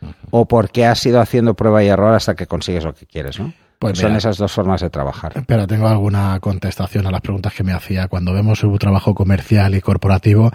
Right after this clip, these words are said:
Speaker 1: empiezas a ver que la técnica la domina perfectamente.
Speaker 2: No,
Speaker 1: Voy a
Speaker 2: seguro,
Speaker 1: abrir la,
Speaker 2: seguro, no, hombre,
Speaker 1: voy a
Speaker 2: no.
Speaker 1: abrir la página y dices, "Ostras, mm, ya es otro tipo de fotografía".
Speaker 2: Son fotografías más cuidadas,
Speaker 1: Sí.
Speaker 2: mucho más cuidadas,
Speaker 1: Sí.
Speaker 2: ¿eh?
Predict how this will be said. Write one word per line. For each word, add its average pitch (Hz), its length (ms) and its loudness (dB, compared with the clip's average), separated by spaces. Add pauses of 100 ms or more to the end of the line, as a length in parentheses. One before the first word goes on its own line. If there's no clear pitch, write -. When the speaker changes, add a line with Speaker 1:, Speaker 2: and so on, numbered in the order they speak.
(240)
Speaker 1:
empiezas 107 420 2
a 107 60 4
ver 107 140 4
que 110 80 2
la 90 100 0
técnica 104 320 2
la 90 100 2
domina 98 440 4
perfectamente. - 720 -4 (260)
Speaker 2:
No, 110 100 4
Speaker 1:
Voy 151 40 8
a 143 40 4
Speaker 2:
seguro, 107 300 4
Speaker 1:
abrir 101 100 0
la, 101 60 4
Speaker 2:
seguro, 98 340 0
no, 73 120 -4
hombre, 73 220 -8
Speaker 1:
voy 110 100 4
a 107 60 6
Speaker 2:
no. 104 40 4
Speaker 1:
abrir 107 180 4
la 104 120 4
página 113 340 4
y 107 40 6
dices, 95 200 2
"Ostras, 87 420 -2
mm, 80 440 -4
ya 92 200 -2
es 92 120 -2
otro 92 200 0
tipo 87 240 -2
de 87 80 2
fotografía". 87 680 2 (220)
Speaker 2:
Son 98 180 0
fotografías 87 560 -2
más 80 160 -6
cuidadas, 69 380 -10
Speaker 1:
Sí. 76 120 -10 (300)
Speaker 2:
mucho 82 380 -10
más 71 180 -12
cuidadas, - 480 -14
Speaker 1:
Sí. - 260 -20
Speaker 2:
¿eh? 107 120 -12